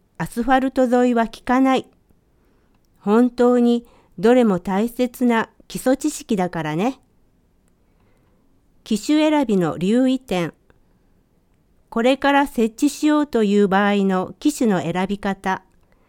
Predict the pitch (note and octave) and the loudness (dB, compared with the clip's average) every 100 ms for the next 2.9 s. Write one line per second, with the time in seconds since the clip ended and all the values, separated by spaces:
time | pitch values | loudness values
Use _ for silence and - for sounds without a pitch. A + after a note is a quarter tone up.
0 | _ _ _ _ _ _ _ _ F#3+ A3+ | _ _ _ _ _ _ _ _ 0 4
1 | C#4 C#4 C#4+ D4+ - A#3+ F#3+ E3 F#3 G#3 | 4 2 0 -2 0 0 0 2 2 2
2 | G#3 G#3 G#3 G#3 G3+ - - G3+ G3+ | 2 0 -2 -4 -6 -8 -8 -6 -8